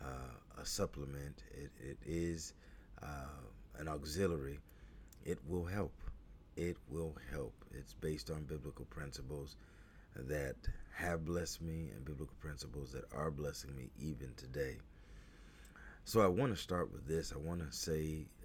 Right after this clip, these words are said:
uh, use this as a premise. I wanna use this as a premise.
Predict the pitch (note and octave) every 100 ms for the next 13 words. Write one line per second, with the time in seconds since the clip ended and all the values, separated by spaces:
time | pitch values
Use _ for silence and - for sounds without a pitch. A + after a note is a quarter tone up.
0 | - B1+ D#2 F2 C#2+ E2 D#2 D2+ C2 C2+
1 | - D2+ C#2+ C2+ - - - - - -
2 | - - - - - D2+ E2 D#2 D#2 C#2+
3 | D2+ C#2+ - - C2+ C2 B1+ - B1 -
4 | -